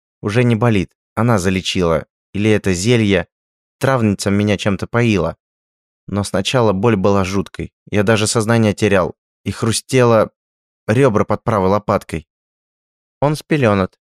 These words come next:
тихо просветил магистр его коллега. "И лежанка поднята. Это не травница, и тем более не лекарь".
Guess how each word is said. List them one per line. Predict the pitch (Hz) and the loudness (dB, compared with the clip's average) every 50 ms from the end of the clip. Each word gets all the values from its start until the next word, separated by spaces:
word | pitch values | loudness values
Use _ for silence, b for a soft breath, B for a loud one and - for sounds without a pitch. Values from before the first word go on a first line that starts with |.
| _ _ _ | _ _ _
тихо | - - 95 - - | -8 -8 -8 -8 -10
просветил | - - 87 - - 87 - 90 85 | -10 -10 -8 -8 -10 -6 -4 -4 -2
магистр | 82 85 87 98 107 - - - 90 | -2 -2 -2 -4 -6 -8 -8 -6 -4
его | 85 85 85 | -4 -4 -4
коллега. | - - 95 92 85 80 78 80 78 - _ _ _ _ _ _ _ _ _ - | -4 -2 -2 -2 -2 -2 -4 -8 -12 -14 _ _ _ _ _ _ _ _ _ -2
"И | 131 | 0
лежанка | 127 123 113 104 120 131 139 - 127 | 0 2 2 0 0 -2 -2 -4 -6
поднята. | 117 - 131 127 117 117 117 110 - 110 104 104 107 _ _ _ _ | -4 -2 -2 0 0 0 -2 -2 -2 -4 -4 -4 -8 _ _ _ _
Это | 120 - 139 | -6 -4 -2
не | 127 143 139 | -2 -2 -2
травница, | - - 120 104 92 87 85 - - 90 87 - _ - | -2 -2 -2 -2 -2 -2 -6 -6 -8 -10 -12 -12 _ -12
и | - | -10
тем | - - 113 107 101 | -4 -2 -2 0 2
более | 123 139 139 139 131 131 | 2 2 2 2 2 2
не | 127 127 123 | 2 0 0
лекарь". | 120 117 95 87 - - - | 0 0 -2 -2 -4 -10 -14